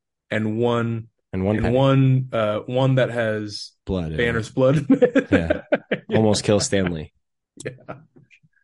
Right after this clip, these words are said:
Speaker 1: Yeah, odd,
Speaker 2: Um,
Speaker 1: um, uh, Stan Lee cameo too, where I
Speaker 2: Super
Speaker 1: was
Speaker 2: quick.
Speaker 1: like, yeah, super quick, and
Speaker 2: So
Speaker 1: they almost killed him off, and I was just like, "Wow."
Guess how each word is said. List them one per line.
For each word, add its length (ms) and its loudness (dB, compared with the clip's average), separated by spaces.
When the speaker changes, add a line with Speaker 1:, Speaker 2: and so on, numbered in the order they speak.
Speaker 1:
Yeah, 320 6
odd, 480 4
Speaker 2:
Um, 100 0
Speaker 1:
um, 520 -6
uh, 220 -2
Stan 320 -2
Lee 140 0
cameo 500 -8
too, 380 -6
where 100 4
I 40 6
Speaker 2:
Super 80 4
Speaker 1:
was 100 0
Speaker 2:
quick. 120 2
Speaker 1:
like, 120 -20
yeah, 280 -2
super 380 -6
quick, 540 -2
and 200 -6
Speaker 2:
So 160 4
Speaker 1:
they 100 -4
almost 400 -8
killed 220 -2
him 100 -4
off, 420 -6
and 120 -14
I 80 -12
was 140 -12
just 180 -16
like, 160 -10
"Wow." 460 -8